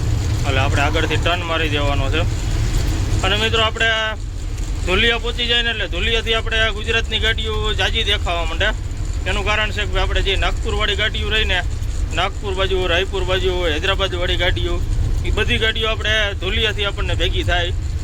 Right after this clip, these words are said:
એટલે શું છે કે અહીંથી આપણે હવે ગુજરાતની ગાડીઓ જાજી દેખાય છે ધુલિયાથી. એટલે હવે મિત્રો, આપણે અહીંયા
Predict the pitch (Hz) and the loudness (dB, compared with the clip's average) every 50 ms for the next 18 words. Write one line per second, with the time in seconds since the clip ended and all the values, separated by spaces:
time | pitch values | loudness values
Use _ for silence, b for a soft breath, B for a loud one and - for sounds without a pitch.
0 | - - - - - - - - - - - - - - - - - - - - | -2 0 -2 0 0 0 0 0 0 0 0 0 0 0 0 0 -2 -2 0 -2
1 | - - - - - - - 165 175 196 220 208 208 196 165 151 190 196 - 220 | 0 0 0 0 0 0 0 0 0 0 2 2 2 2 2 2 0 0 2 0
2 | 208 202 196 202 202 208 196 202 196 180 - - 214 214 208 - 104 101 202 208 | 0 0 0 0 0 0 0 0 -2 0 0 0 0 0 0 0 -2 0 0 0
3 | 202 - 101 196 190 190 196 180 190 104 104 - - - 165 165 - 160 143 135 | 0 0 0 0 2 2 2 2 2 0 0 0 -2 -2 -2 -2 -2 -2 -2 -2
4 | 139 131 139 139 147 151 143 127 127 - - - - - - - - - - - | -2 0 0 0 0 0 0 0 0 0 0 0 0 -2 -2 -2 -2 -4 -4 -4
5 | - - - - - 143 160 180 185 180 196 196 202 196 185 185 180 185 180 185 | -4 -4 -2 -2 0 2 2 2 2 2 0 2 2 2 2 2 2 2 2 2
6 | 190 196 | 2 0